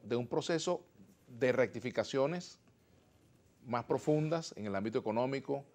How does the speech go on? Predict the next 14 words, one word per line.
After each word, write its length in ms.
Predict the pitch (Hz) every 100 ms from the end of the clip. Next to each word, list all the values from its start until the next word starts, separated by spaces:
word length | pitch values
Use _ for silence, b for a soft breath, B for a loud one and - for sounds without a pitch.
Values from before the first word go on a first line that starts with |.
| b b b b
que 160 | 147 135
signifique 840 | 135 135 127 - 147 143 185 180 - _ _ -
la 200 | 120 117
devolución 760 | 110 110 107 117 110 117 135 123 - -
de 120 | 110 110
otras 540 | 104 127 123 123 -
empresas 680 | 120 104 110 104 - 120 - - _ _ _
expropiadas 800 | - - 92 - 113 120 120 120 - b b b -
u 180 | 143 127
ocupadas, 880 | 120 - 110 - 127 123 127 123 - _ b b
que 140 | - 113
signifiquen, 800 | 123 123 117 127 120 165 165 - b b -
bueno, 320 | 151 196 131 - _ -
la 640 | 110 101 90 78 73